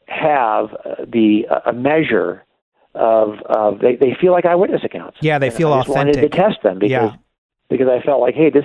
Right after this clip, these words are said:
Speaker 1: is, this is worth testing," because they really, uh, have all these earmarks that I see in, in, in the eyewitness stuff that I'm looking at all the time. So why wouldn't I test these? So
Speaker 2: That's
Speaker 1: that's
Speaker 2: great.
Speaker 1: really what started it, is I just started to test them on the basis of what,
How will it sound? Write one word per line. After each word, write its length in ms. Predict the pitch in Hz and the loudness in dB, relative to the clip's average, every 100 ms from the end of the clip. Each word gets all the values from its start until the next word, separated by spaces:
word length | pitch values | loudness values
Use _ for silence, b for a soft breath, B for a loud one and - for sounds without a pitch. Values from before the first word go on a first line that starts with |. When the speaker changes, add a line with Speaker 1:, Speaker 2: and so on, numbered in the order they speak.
| - | -2
Speaker 1:
is, 140 | 143 | -4
this 140 | 156 156 | -2 0
is 100 | 147 | 0
worth 240 | 143 156 - | 2 0 0
testing," 420 | - 110 123 117 | -2 -2 -4 -4
because 260 | 113 131 | -2 0
they 140 | 120 135 | 2 2
really, 600 | 139 202 254 139 120 131 B B B B B | 2 2 2 2 -2 -6 B B B B B
uh, 80 | - - | -8 -2
have 260 | 131 135 - | 0 0 0
all 180 | 147 156 | 0 2
these 160 | 156 - | 0 0
earmarks 560 | 190 233 147 104 - - | -2 0 0 -2 -2 -2
that 100 | 139 | 0
I 160 | 131 131 - | 0 -2 -2
see 160 | 175 | 0
in, 140 | 170 147 - | 2 0 -2
in, 200 | 151 143 - | -4 -4 -2
in 160 | 151 | -2
the 80 | 147 | 0
eyewitness 480 | 143 160 160 175 160 | 2 2 2 0 -2
stuff 200 | - 175 | -2 0
that 80 | 185 | 0
I'm 200 | 180 185 | 0 0
looking 280 | 233 285 185 | -2 0 0
at 180 | 92 - | -2 -4
all 180 | 107 | -2
the 80 | 107 | -2
time. 300 | - 104 98 - | -2 -4 -4 0
So 140 | 139 | 2
why 180 | 127 135 | 4 2
wouldn't 220 | 180 185 | 2 2
I 80 | 175 | 0
test 240 | 175 185 180 | 0 -2 -2
these? 160 | 101 101 | -4 -2
So 200 | 147 127 - B B B B B B B B B | 0 0 -2 B B B B B B B B B
Speaker 2:
That's 200 | 151 160 | -4 -2
Speaker 1:
that's 120 | 180 | -2
Speaker 2:
great. 100 | 175 | 2
Speaker 1:
really 160 | 185 165 | 2 2
what 140 | 127 | 0
started 440 | - 147 147 143 107 | -2 0 2 0 0
it, 80 | |
is 160 | 113 113 | -2 0
I 140 | 110 113 | 2 2
just 140 | 110 | 2
started 300 | - 113 107 | -2 0 0
to 100 | 104 | -2
test 340 | - 127 123 - | 0 -2 0 -2
them 140 | 107 | -2
on 120 | 104 | 0
the 80 | 104 | 0
basis 480 | 107 107 110 107 113 | 2 0 2 -2 0
of 140 | 104 | -2
what, 300 | 104 104 104 | 0 0 0